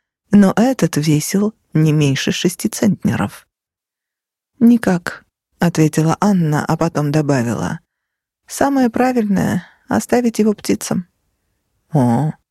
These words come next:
протянул Стивенс, будто стал свидетелем великого и ужасного колдовства. «Чтоб тебя море забрало», пожелала Анна. Бледно-серая шкура кита была гладкой, как у детёныша,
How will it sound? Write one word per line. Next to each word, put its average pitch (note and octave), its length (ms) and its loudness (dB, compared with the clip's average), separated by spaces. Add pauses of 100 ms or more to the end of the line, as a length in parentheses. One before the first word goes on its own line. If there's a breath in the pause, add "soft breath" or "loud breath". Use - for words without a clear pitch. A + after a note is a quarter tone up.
(200)
протянул F#3 480 2
Стивенс, F#3 520 -2 (360 soft breath)
будто G#3+ 480 2
стал D#3+ 380 -2
свидетелем F3+ 840 0
великого E3+ 520 2
и G#3 160 0
ужасного D#3+ 520 0
колдовства. F#3+ 680 -2 (840)
«Чтоб - 540 -10
тебя A3 320 2
море - 300 0
забрало», F#3 680 -4 (420)
пожелала E3+ 600 0
Анна. D3 540 -4 (720)
Бледно-серая F#3 960 4
шкура F3+ 380 0
кита F#3+ 320 0
была E3 260 2
гладкой, F3 520 0
как D#3 200 -2
у E3 40 2
детёныша, C#3+ 760 -2